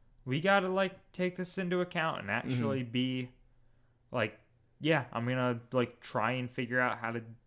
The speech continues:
Speaker 1: like, make less waste here at Wit's End. I
Speaker 2: Mm-hmm.
Speaker 1: suggest you guys do the same." Um, and there's the quote of,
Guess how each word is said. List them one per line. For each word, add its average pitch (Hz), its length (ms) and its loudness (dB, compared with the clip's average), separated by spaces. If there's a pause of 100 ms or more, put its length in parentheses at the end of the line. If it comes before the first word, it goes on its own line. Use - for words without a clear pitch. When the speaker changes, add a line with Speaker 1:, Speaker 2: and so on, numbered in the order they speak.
(160)
Speaker 1:
like, 131 240 0
make 120 340 0
less 117 240 0
waste 117 340 -2
here 120 200 -2
at 107 160 -2
Wit's 113 260 -6
End. 117 280 0
I 104 100 0
Speaker 2:
Mm-hmm. 104 140 -6
Speaker 1:
suggest 113 340 0
you 120 100 0
guys 110 220 0
do 117 160 -2
the 101 80 -10
same." 131 520 -2 (640)
Um, 110 460 0 (680)
and 127 220 0
there's 117 220 0
the - 80 -10
quote 170 600 4
of, 110 540 -2